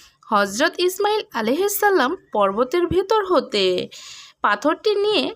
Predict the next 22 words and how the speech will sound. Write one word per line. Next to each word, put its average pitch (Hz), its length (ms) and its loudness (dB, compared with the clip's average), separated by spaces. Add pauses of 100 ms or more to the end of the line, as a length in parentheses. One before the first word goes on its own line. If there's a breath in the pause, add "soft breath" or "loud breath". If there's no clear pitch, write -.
(100)
কাবা 214 360 2
শরীফের 370 720 0
দেয়ালে 277 400 2
রাখলেন, 226 560 0 (300 loud breath)
যাতে 190 340 0
করে 349 440 2 (320 loud breath)
পাথরটি 302 800 0 (120)
থেকে 370 260 -4
মানুষ 269 600 2 (320 loud breath)
কাবা 208 320 0
গৃহের 262 640 0 (580)
তাওয়াফ 294 600 0 (360 loud breath)
আরম্ভ 359 500 0
করতে 214 320 -2
পারেন। 190 540 -2 (240 loud breath)
এভাবেই 349 640 2
হাজরে 220 720 0 (220 loud breath)
আসওয়াদ 320 580 0 (160)
পেল 302 300 2 (540 loud breath)
তার 208 340 0
যথা 233 400 2
অবস্থান। 220 840 0